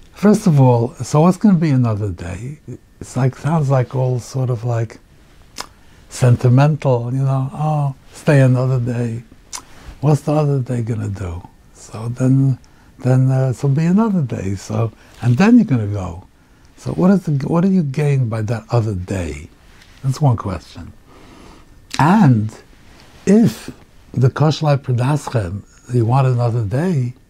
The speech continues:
why don't we do Sukkah and Lulav and, you know, the Daled Minim? Why don't we do the mitzvahs? It's Kosher Alai Predaschem. Why don't we do the mitzvahs?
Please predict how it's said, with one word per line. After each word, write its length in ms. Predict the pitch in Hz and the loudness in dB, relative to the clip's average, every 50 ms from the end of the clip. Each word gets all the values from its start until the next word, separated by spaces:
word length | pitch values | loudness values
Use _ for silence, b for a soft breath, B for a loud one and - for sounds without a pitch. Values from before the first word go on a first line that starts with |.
| b b b b b b b b b b b b | b b b b b b b b b b b b
why 180 | 117 131 147 175 | 0 2 4 4
don't 180 | 208 233 214 | 6 6 6
we 100 | 190 180 | 6 4
do 260 | 151 135 147 131 120 | 4 4 2 2 0
Sukkah 720 | 101 - - - 101 98 90 - - 139 139 139 151 156 139 | -2 -4 -6 -6 -6 -6 -4 -4 -4 -2 -2 -2 -2 -2 -2
and 80 | 101 95 | -4 -4
Lulav 760 | 98 95 92 110 113 120 135 143 143 143 143 135 131 131 - _ b b b b b b b - | -4 -4 -2 -2 -2 0 0 0 0 -2 -2 -4 -4 -8 -12 _ b b b b b b b -8
and, 200 | 110 113 110 101 107 104 | -4 -4 -2 -2 -2 0
you 80 | 107 113 | 0 0
know, 160 | 104 98 98 | 0 0 -2
the 120 | 92 90 | -4 -4
Daled 360 | 95 90 - 95 101 95 85 92 | -4 -4 -4 -4 -4 -6 -6 -4
Minim? 580 | 107 117 135 160 180 180 170 170 165 151 151 _ b b b b b b | -2 0 2 2 2 0 0 -2 -4 -4 -8 _ b b b b b b
Why 160 | - 131 147 170 | -2 0 0 2
don't 180 | 196 208 196 | 2 2 2
we 120 | 185 185 175 | 2 0 0
do 200 | 160 196 190 180 | 0 0 0 2
the 80 | 185 | 2
mitzvahs? 800 | 180 180 208 233 220 - - - 277 185 107 85 - - - - _ b b b b b b b b b | 2 2 2 0 -2 -4 -8 -4 -4 -4 -4 -4 -8 -14 -20 -20 _ b b b b b b b b b
It's 100 | - - | -20 -8
Kosher 340 | - - 170 160 - - 185 | -2 0 0 0 2 0 0
Alai 100 | 175 143 | 0 0
Predaschem. 640 | - 175 165 196 196 202 190 - - 160 139 123 | -2 -2 -2 0 -2 -2 -4 -2 -4 -4 -2 -2
Why 140 | 120 131 147 | -2 -2 0
don't 140 | 160 175 175 | 0 0 0
we 80 | 180 175 | 0 0
do 200 | 151 175 180 165 | 0 0 -2 -2
the 80 | 180 | 0
mitzvahs? 760 | 180 185 214 226 220 - - 226 214 - - - - - - | 0 0 0 0 -2 -4 -6 -6 -6 -6 -8 -10 -18 -20 -20